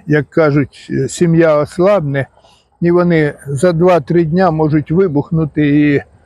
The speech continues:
е, затягнути все павутинням, і бджіл виживуть зразу.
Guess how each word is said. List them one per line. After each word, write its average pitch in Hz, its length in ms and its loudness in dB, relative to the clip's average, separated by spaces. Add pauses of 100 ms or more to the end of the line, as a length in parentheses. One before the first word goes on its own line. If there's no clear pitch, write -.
(420)
е, 147 260 2
затягнути 147 840 0
все - 1040 -4
павутинням, 156 840 -2 (200)
і 165 220 2
бджіл 139 460 0
виживуть 135 520 0
зразу. 120 460 -2